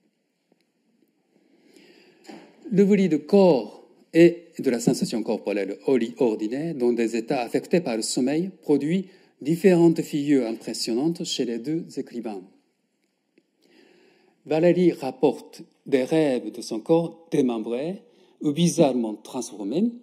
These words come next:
Il s'étonne au réveil de s'attribuer une figure qui n'est pas la sienne.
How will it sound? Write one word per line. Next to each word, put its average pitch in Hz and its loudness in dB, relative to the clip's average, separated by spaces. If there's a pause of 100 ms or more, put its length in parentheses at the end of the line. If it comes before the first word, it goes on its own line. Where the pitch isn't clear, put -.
(520)
Il 170 2
s'étonne 139 4
au 110 -2
réveil 147 -2
de 123 -6
s'attribuer 160 2
une 117 -2
figure 156 0
qui - -6
n'est 113 0
pas 113 -2
la 95 -12
sienne. 160 -6